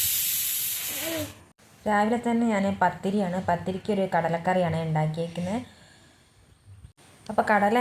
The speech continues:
ഇന്നലെ വെള്ളത്തിലിട്ടപ്പോൾ ഇച്ചിരി അധികമായിപ്പോയേ. അപ്പോൾ കുറച്ച് കടല മാത്രം എടുത്തിട്ട് ബാക്കി ഞാൻ, ഏഹ്, കറി വെക്കുകയാണ്. ബാക്കി കുറച്ച് കഴിഞ്ഞിട്ട് വൈകുന്നേരക്ക് പുഴുങ്ങുക എന്തെങ്കിലും ചെയ്യണം. അപ്പോൾ രാവിലെ തന്നെ പത്തിരിക്കുള്ള മാവൊക്കെ കുഴക്കുകയാണ്. ഇന്ന് ഞായറാഴ്ചയാണ്, ഏട്ടന്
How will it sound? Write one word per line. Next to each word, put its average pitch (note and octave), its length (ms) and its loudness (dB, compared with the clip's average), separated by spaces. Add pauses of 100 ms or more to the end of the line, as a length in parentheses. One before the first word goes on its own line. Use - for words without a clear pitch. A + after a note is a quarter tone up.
ഇന്നലെ F#3+ 320 4
വെള്ളത്തിലിട്ടപ്പോൾ F3 540 0
ഇച്ചിരി F#3+ 340 -2
അധികമായിപ്പോയേ. D#3 680 -2 (540)
അപ്പോൾ F#3+ 200 -4
കുറച്ച് G3 360 0
കടല F#3 200 4 (140)
മാത്രം E3+ 280 0
എടുത്തിട്ട് E3 360 -4 (140)
ബാക്കി E3 340 0
ഞാൻ, F#3 180 0 (300)
ഏഹ്, F3+ 200 0 (120)
കറി F3 240 2
വെക്കുകയാണ്. D#3+ 440 -2 (440)
ബാക്കി F#3 260 -4
കുറച്ച് G#3 280 0
കഴിഞ്ഞിട്ട് G3 300 2
വൈകുന്നേരക്ക് F#3 520 0 (100)
പുഴുങ്ങുക F#3 400 0
എന്തെങ്കിലും F3 360 -2
ചെയ്യണം. E3 360 -2 (640)
അപ്പോൾ F#3+ 180 -4
രാവിലെ F3+ 220 2
തന്നെ G3 200 2
പത്തിരിക്കുള്ള F3+ 560 0
മാവൊക്കെ F3+ 480 0
കുഴക്കുകയാണ്. D#3+ 580 -2 (1000)
ഇന്ന് A3+ 180 2
ഞായറാഴ്ചയാണ്, G3 800 2 (220)
ഏട്ടന് F#3 300 0